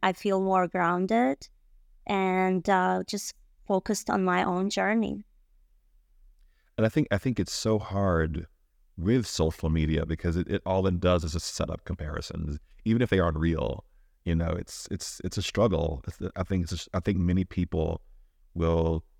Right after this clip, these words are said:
Speaker 2: resonate with what you've said because we look Facebook, Instagram, TikTok, Thread, and the question can easily become, "Why is that not me? Why don't I have that?"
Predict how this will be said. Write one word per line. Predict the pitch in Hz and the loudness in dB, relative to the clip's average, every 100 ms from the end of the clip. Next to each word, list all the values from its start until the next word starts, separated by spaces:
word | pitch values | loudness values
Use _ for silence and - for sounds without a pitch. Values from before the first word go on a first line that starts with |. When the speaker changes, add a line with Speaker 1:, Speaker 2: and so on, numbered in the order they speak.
| _ 85 | _ 4
Speaker 2:
resonate | 90 85 82 82 82 | 4 4 2 2 0
with | - | -2
what | 82 | -4
you've | 82 82 | -2 -2
said | - 90 80 | 0 0 0
because | 82 82 | -2 -2
we | 85 | 0
look | 80 78 85 - _ _ _ - _ _ _ _ | 0 2 0 0 _ _ _ -20 _ _ _ _
Facebook, | 82 78 - - - - | -4 -4 -4 -6 -8 -8
Instagram, | 87 - 78 80 80 | -6 -2 0 0 0
TikTok, | - 78 - 80 78 - | -2 -6 -2 -2 -2 -2
Thread, | 78 78 78 78 82 - _ _ - _ _ _ _ _ _ - - | 0 2 2 -2 -4 -8 _ _ -20 _ _ _ _ _ _ -20 -8
and | 87 85 82 82 - - - - - _ _ - - _ _ _ | -2 0 0 -2 -6 -16 -20 -20 -20 _ _ -20 -20 _ _ _
the | 107 | -4
question | - 110 - 95 | 2 2 2 2
can | 95 | 2
easily | 92 87 90 | 2 2 2
become, | 87 95 82 | 0 0 0
"Why | 82 85 | 0 0
is | 80 | 0
that | 82 - | -4 -4
not | 82 85 | -6 -2
me? | 85 85 82 | -2 -2 -2
Why | 82 | -2
don't | 85 | 0
I | 85 | -2
have | 80 78 73 | -4 -6 -6
that?" | 82 - | -10 -12